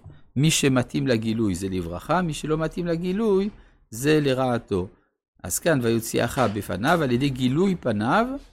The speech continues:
הוא הוציא אותך בכוחו הגדול ממצרים. כל זה בשביל מה? "להוריש גויים גדולים ועצומים ממך מפניך, להביאך, לתת לך את ארצם נחלה כיום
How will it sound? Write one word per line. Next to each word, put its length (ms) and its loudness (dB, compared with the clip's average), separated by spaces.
הוא 140 2
הוציא 300 2
אותך 360 0
בכוחו 380 -2
הגדול 640 0
ממצרים. 560 -6
כל 240 6
זה 540 2
בשביל 360 -6
מה? 300 -4
"להוריש 500 0
גויים 320 0
גדולים 380 0
ועצומים 520 -6
ממך 280 -6
מפניך, 540 -8
להביאך, 560 -2
לתת 520 -6
לך 120 -6
את 220 -4
ארצם 380 -8
נחלה 640 -4
כיום 560 0